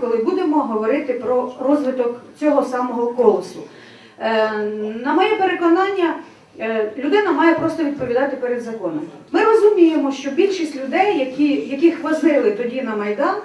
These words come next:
е, це представники бюджетної сфери. Це якби підневільні люди. Але я хочу, е, вам просто нагадати, е,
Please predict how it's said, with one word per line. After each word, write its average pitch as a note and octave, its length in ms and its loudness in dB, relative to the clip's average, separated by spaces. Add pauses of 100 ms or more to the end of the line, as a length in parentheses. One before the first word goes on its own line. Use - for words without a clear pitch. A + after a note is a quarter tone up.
(420)
е, G#3 280 2
це G#4 100 2
представники D4 640 -2
бюджетної A#3+ 640 -4
сфери. F3 460 -6 (360)
Це G#4 400 2
якби C#4+ 300 -2
підневільні E4+ 840 2
люди. G3+ 320 0 (420)
Але E4+ 220 4
я G4+ 120 4
хочу, A4 240 2
е, F#4 40 -2 (340)
вам C#4 460 0
просто E4 280 0
нагадати, D4+ 640 0
е, G#3 640 -2